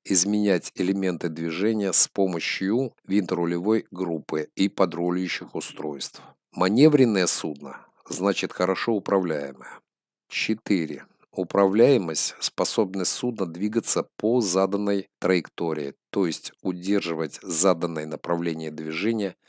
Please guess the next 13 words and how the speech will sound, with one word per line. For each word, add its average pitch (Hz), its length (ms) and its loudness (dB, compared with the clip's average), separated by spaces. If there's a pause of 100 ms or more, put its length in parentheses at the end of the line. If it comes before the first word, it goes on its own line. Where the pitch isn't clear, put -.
или 156 380 4
изменять 98 640 0
его 78 260 -4
под 117 380 -2
действием 98 640 -2 (140)
управляющих 85 840 -2
устройств. - 680 -12 (460)
Пять. - 440 -4 (180)
Умный 123 560 2
учится - 520 -2
на 87 120 -6
чужих 98 480 -2
ошибках. - 720 -8